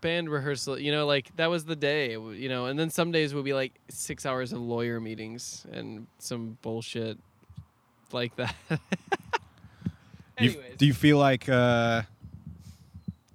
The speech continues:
Speaker 2: this, this covid thing has kinda interrupted maybe some of the momentum? That
Speaker 1: Definitely,
Speaker 2: Yeah,
Speaker 1: yes.
Speaker 2: that's gotta be a little, a
Speaker 1: It's
Speaker 2: little rough to,
Speaker 1: disheartening.
Speaker 2: to kinda have, get some success, get some fucking T V time, and
Speaker 1: Yeah,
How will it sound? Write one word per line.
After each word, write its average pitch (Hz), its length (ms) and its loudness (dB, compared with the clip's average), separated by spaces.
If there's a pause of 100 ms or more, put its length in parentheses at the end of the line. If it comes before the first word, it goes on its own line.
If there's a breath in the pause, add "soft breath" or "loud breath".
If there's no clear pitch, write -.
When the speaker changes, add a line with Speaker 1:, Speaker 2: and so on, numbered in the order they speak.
Speaker 2:
this, 110 420 -10
this 101 220 -2
covid 117 400 2
thing 135 240 0
has 120 140 -2
kinda 104 240 -2
interrupted 101 580 0
maybe 101 240 -2
some 104 200 -8
of 101 60 -8
the 95 60 -6
momentum? 98 600 -4 (720)
That 101 280 0
Speaker 1:
Definitely, 107 520 -14
Speaker 2:
Yeah, 98 340 -2
Speaker 1:
yes. - 320 -8
Speaker 2:
that's - 380 -12
gotta 98 260 0
be 95 160 -4
a 95 80 -4
little, 95 360 -8
a 107 60 -2
Speaker 1:
It's 104 80 4
Speaker 2:
little 110 220 6
rough 110 240 6
to, 160 60 4
Speaker 1:
disheartening. 123 500 4
Speaker 2:
to 104 340 0 (380)
kinda 107 220 0
have, 104 420 2 (720 loud breath)
get 147 220 6
some 160 200 2
success, 156 540 4
get 143 220 6
some 147 180 -2
fucking 147 520 4
T 151 180 2
V 151 180 4
time, 156 320 8
and 151 80 10
Speaker 1:
Yeah, 202 140 12